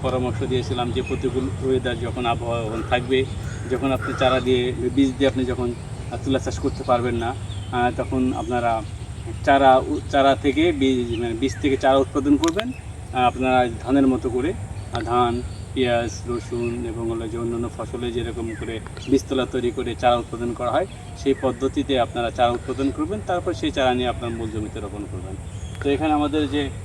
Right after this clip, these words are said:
আমাদের সাথে আছে আমাদের, উম, আরানি ইউনিটের কন্টেন্ট অফিসার, আহ, হোসেন আলী, আহ, ওনার স-,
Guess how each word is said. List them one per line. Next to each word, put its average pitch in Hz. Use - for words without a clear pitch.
আমাদের 127
সাথে 135
আছে 127
আমাদের, 123
উম, 117
আরানি 120
ইউনিটের 120
কন্টেন্ট 123
অফিসার, 120
আহ, -
হোসেন 135
আলী, 135
আহ, 127
ওনার 147
স-, -